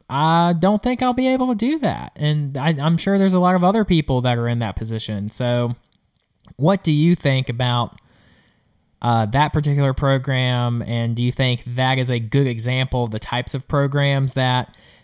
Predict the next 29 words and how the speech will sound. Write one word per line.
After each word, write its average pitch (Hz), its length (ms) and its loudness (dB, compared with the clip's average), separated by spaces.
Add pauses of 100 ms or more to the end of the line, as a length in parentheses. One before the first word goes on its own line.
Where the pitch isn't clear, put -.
(120)
the 131 260 4
Trump 139 220 0
administration 135 560 0
might 123 240 -2
be 127 120 0
successful 127 600 -2
in 120 120 -2
cutting, 165 460 2
since 143 300 0
it 127 180 -10
doesn't 135 360 2 (120)
necessarily 131 760 0
affect 127 380 -4
a 117 60 -4
particular 120 500 -4
region? 160 640 0 (460)
Well, 117 280 -2
it's 120 180 -4
more 127 180 -2
of 123 60 -6
a 120 160 -2
widespread 123 640 -4
program, 147 500 2
'cause 147 220 2
in 151 100 0
a 156 60 2
lot 185 220 4
of 196 80 4
ways, 151 520 2